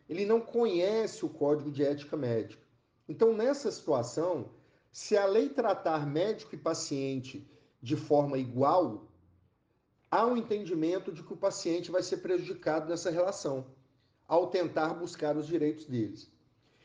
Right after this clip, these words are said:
Então, existe um ditado que exemplifica muito bem isso. A lei tem que tratar com igualdade os iguais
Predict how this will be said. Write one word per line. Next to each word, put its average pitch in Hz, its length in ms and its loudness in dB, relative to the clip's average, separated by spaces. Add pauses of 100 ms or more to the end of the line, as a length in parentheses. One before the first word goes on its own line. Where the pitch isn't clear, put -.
(100)
Então, 240 540 2
existe 202 300 -4
um 233 60 0
ditado 160 720 -2
que - 120 2
exemplifica 175 580 -2
muito 165 220 -6
bem 165 320 0
isso. - 260 -6 (640)
A 175 140 2
lei 208 320 4
tem 202 200 -4
que - 120 -16
tratar 156 580 0
com 165 180 -2
igualdade 202 840 0
os 151 140 -8
iguais 117 640 -4